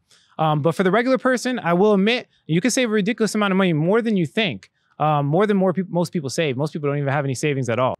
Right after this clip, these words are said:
So we'll go over those details in the video. But if you guys haven't already subscribed to the channel, my name is Alex.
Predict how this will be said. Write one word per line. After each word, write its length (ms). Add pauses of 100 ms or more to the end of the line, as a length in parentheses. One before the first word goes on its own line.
So 240
we'll 100
go 160
over 140
those 200
details 360
in 60
the 60
video. 360
But 100
if 100
you 60
guys 160
haven't 160
already 160
subscribed 400
to 60
the 20
channel, 240
my 80
name 140
is 80
Alex. 400